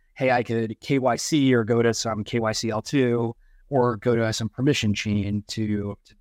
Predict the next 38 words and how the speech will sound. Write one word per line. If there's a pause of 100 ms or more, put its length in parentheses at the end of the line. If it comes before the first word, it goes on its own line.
transact.
But,
like, (560)
even
more
importantly,
maybe
I
could
interact
with
a
protocol
that's
actually (260)
layering
in
Z
K
technology.
So (460)
it
says, (680)
"I
know
the
counterparty
that
you're
doing
business
with,
Tom,
is
not
a
known
terrorist,